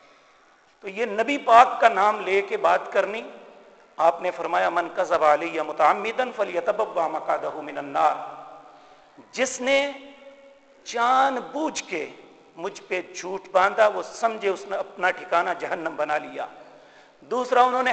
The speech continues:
حضرت علی کا نام لیا کہ آپ نے فرمایا، "ظلم کی حکومت نہیں رہ سکتی، کفر کی رہ سکتی ہے۔" یہ حضرت علی کا قول نہیں، نبی صلی اللہ علیہ وسلم کی حدیث ہے۔ تو اس لیے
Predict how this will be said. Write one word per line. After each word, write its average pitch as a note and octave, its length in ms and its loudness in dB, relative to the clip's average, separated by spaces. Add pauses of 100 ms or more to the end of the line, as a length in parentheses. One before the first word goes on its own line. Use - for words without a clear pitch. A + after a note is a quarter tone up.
حضرت A3 380 2
علی B3 220 2
کا C4 140 2
نام G#3 280 4
لیا G#3 400 6 (300)
کہ G3 60 0
آپ G3+ 220 6
نے A3+ 160 -2
فرمایا، G#3+ 380 4 (180)
"ظلم G#3+ 280 2 (100)
کی B3 120 -8
حکومت A3 540 2 (600)
نہیں F#3+ 360 -2
رہ A#3+ 180 6
سکتی، - 400 -6 (100)
کفر B3 300 2
کی G#3 80 -6
رہ F#3+ 140 0
سکتی F#3+ 460 -8
ہے۔" G3+ 260 -2 (380)
یہ F3+ 240 -6
حضرت F#3+ 300 -2 (400)
علی A3 240 -2
کا A#3 140 4
قول F#3+ 400 4
نہیں، F#3 240 -4
نبی G3 300 -4
صلی F#3 180 -4
اللہ D#3+ 160 -2
علیہ D#3+ 300 0
وسلم C#3 400 -10
کی C#3 100 -10
حدیث C3+ 360 -12
ہے۔ B2 100 -18 (840)
تو - 60 -14
اس D#3 200 -12
لیے A#3 380 2